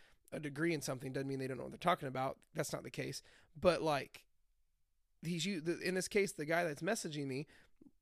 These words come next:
is using that as a reason to validate the things this guy is saying. And then this continues. The gentleman that messaged me on Instagram, he continues and says, "There was no fasting or juicing involved,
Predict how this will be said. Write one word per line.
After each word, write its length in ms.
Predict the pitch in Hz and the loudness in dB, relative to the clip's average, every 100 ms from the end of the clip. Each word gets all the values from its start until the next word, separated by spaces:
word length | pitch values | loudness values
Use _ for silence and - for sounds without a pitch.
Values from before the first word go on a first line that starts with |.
| _ _ - _ 165 160 143 - | _ _ -20 _ -12 -12 -14 -8
is 240 | - 170 | -2 0
using 260 | 180 202 180 | 0 0 2
that 160 | 190 190 | 2 2
as 100 | 147 | 0
a 80 | |
reason 380 | 143 190 170 156 | -2 -2 -2 -4
to 140 | 139 143 | -2 0
validate 560 | 165 190 156 139 - | 2 4 2 0 -2
the 100 | 151 | -4
things 240 | 143 175 147 | -2 -2 -2
this 140 | 143 | -2
guy 180 | - - | -2 -2
is 120 | 135 | 0
saying. 360 | - - - 165 _ _ - 160 | 0 0 0 -10 _ _ -16 -2
And 80 | |
then 80 | 160 | 0
this 120 | 156 | 0
continues. 520 | - 156 170 143 - - - - _ _ | -2 -2 -2 -2 -8 -16 -20 -20 _ _
The 80 | - | -6
gentleman 340 | 147 185 175 | 4 6 6
that 120 | 165 156 | 4 2
messaged 260 | 156 143 | 0 0
me 100 | 143 | 0
on 60 | 156 | 0
Instagram, 360 | 190 151 151 | 0 0 -2
he 80 | 143 | -2
continues 460 | - 147 175 156 143 | -2 -2 0 0 -2
and 100 | - | -2
says, 260 | 147 147 - - - - | 0 0 -2 -20 -14 2
"There 120 | 170 | 4
was 160 | 160 139 | 4 2
no 300 | 143 170 226 | 4 6 6
fasting 580 | - 175 160 - 151 - | 6 6 6 2 -4 -2
or 180 | 160 165 | 0 0
juicing 400 | - 165 - 214 | 0 -2 0 2
involved, 540 | 226 160 143 143 139 | 2 4 4 4 0